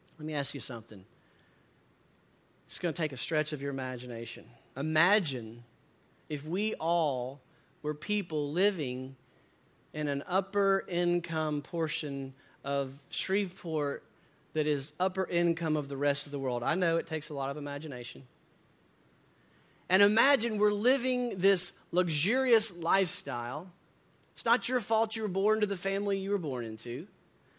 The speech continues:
It's nothing wrong with having the, the wealth that God has placed in your life. And you're living the life that God has given you.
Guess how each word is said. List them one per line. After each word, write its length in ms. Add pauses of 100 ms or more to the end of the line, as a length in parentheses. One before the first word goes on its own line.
(120)
It's 100
nothing 380
wrong 280
with 120
having 540
the, 180 (240)
the 120
wealth 440
that 160
God 240
has 180
placed 400
in 80
your 160
life. 480 (800)
And 180
you're 300 (640)
living 580
the 80
life 360
that 120
God 280
has 240
given 420
you. 260